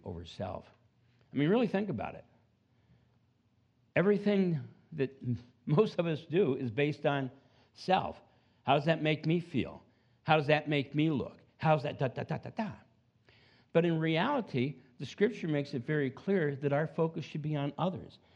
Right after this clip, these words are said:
We need to be others-oriented. And I, I know I've shared this with you before, but, uh, General William Booth, the founder of the Salvation Army,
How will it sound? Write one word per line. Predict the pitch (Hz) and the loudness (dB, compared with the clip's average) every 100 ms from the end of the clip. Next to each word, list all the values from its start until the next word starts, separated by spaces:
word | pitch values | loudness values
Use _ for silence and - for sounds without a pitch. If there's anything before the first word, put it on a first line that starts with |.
| _ | _
We | 147 156 | 2 4
need | 170 170 | 4 0
to | 143 | -2
be | 139 139 | -2 0
others-oriented. | 151 156 151 139 - - 151 151 135 95 90 - - _ _ _ _ _ | 0 0 0 -2 -8 0 2 4 2 -2 -8 -16 -20 _ _ _ _ _
And | - 151 | 0 2
I, | 147 | 2
I | 147 147 | 2 2
know | 156 151 | 4 4
I've | 135 | 2
shared | - 147 123 | 0 0 2
this | 117 - | 0 -4
with | 120 - | -8 -6
you | 107 | -6
before, | 104 - 110 117 | -6 -2 2 2
but, | 101 - - - - _ | 0 -6 -12 -20 -20 _
uh, | 101 104 98 104 - | 0 2 0 -6 -4
General | 135 135 127 | 0 2 4
William | 123 131 110 | 4 4 4
Booth, | 107 110 107 - | 4 2 0 -8
the | 87 | -14
founder | 98 123 123 | -2 0 0
of | 117 | -2
the | 101 | -4
Salvation | 123 110 113 107 117 | 0 2 0 -2 0
Army, | 117 131 113 | 0 2 0